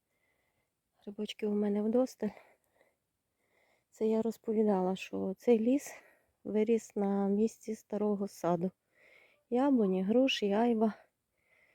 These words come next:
Ну і тут непогано вони ростуть, але це близько, це в селі прямо. І тут завжди люди збирають грибочки, так що їх тут знайти майже нереально. Тільки піднялася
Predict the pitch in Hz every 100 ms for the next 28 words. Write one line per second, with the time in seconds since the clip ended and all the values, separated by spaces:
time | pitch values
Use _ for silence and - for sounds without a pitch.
0 | _ _ - 233 277 330 302 330 320 294
1 | 285 285 254 220 214 214 214 - 226 196
2 | 208 - 226 233 233 - 226 - _ _
3 | _ _ _ - 269 254 - 254 190 190
4 | _ - 175 175 170 _ _ _ _ _
5 | _ _ _ 233 233 226 220 214 - 240
6 | 233 226 - - - _ 220 214 214 202
7 | 196 214 208 180 180 190 196 196 233 -
8 | - 196 _ _ _ _ _ - - -
9 | 208 220 - 190 185 196 196 - 226 226
10 | 202 - _ 190 196 190 196 196 214 190
11 | 180 190 - _ _ _ _ _ _ _
12 | _ _ _ _ _ - 269 - 247 202
13 | 208 208 202 196 190